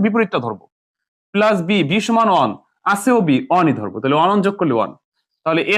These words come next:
শূন্য বি ওয়ান হলে এ নট প্লাস বি সমান ওয়ান। এবার ধরো তুমি এইটা মুখস্থ করলা, তো আমি যদি এইটা বলি যে এখন কি হবে, তাহলে এতে ওয়ান আছে, এ নট এ শূন্য ধরতে হবে। শূন্য অঞ্চল করলে এবার ওয়ান।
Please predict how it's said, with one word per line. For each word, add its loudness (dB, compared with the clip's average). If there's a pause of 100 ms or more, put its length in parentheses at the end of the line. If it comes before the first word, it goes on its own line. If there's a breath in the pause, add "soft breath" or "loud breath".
শূন্য 0 (140)
বি 0
ওয়ান 4 (360)
হলে 2 (380)
এ 2 (100)
নট 4 (140)
প্লাস 2 (100)
বি 0
সমান 2
ওয়ান। 0 (1000)
এবার 4 (320)
ধরো 2
তুমি 0 (100)
এইটা 2 (360)
মুখস্থ 0 (100)
করলা, 4
তো -4
আমি 0
যদি 0
এইটা 0
বলি 0 (880)
যে 0 (500)
এখন 0
কি -2
হবে, -2 (840)
তাহলে 2 (1160 loud breath)
এতে 0
ওয়ান 4
আছে, 0
এ 2
নট 0
এ 0
শূন্য 0
ধরতে 0
হবে। 0
শূন্য 0
অঞ্চল 2
করলে 2
এবার 2
ওয়ান। 0